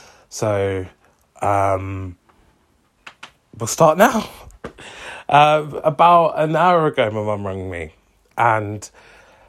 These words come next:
I was like, "This is a bit weird. It's about out of the blue." I was all get-, that's, yeah, all out of the blue. Um, she was like, "Are you on a work call?" I was like, "No, no, no. That's in fifteen minutes."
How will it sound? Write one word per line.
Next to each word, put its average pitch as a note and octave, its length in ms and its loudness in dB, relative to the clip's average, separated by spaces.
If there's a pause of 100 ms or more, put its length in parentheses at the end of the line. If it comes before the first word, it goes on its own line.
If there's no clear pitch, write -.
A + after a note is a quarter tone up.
(100)
I F#2+ 100 -8
was F#2+ 140 -6
like, D#2+ 180 -6
"This - 120 -18
is F#2 80 -16
a F2+ 40 -16
bit F#2+ 140 -8
weird. A#2+ 220 -4
It's A#2 100 -10
about G#2 180 -6
out G#2 120 -6
of A2 60 -14
the A2+ 60 -18
blue." F3 360 2 (480)
I - 40 -20
was - 140 -12
all B2+ 120 -2
get-, A2+ 240 -12
that's, D3 320 2
yeah, A2+ 300 -2 (440)
all B2+ 120 4
out A#2+ 100 4
of F#2+ 60 -8
the A2+ 60 -6
blue. D3+ 400 4 (840)
Um, A2 480 -2 (1200)
she - 120 -12
was A2+ 60 -8
like, C#3+ 140 0
"Are - 20 0
you F#3+ 140 2
on G3 80 4
a G3 60 2
work G3+ 240 4
call?" F3+ 180 -2
I E3 40 -2
was E3 80 -4
like, D#3 140 -4
"No, C3+ 160 0
no, C3 160 0
no. A#2 260 -4 (460)
That's - 260 2
in B2 120 -4
fifteen A2+ 440 -8
minutes." E2+ 520 -12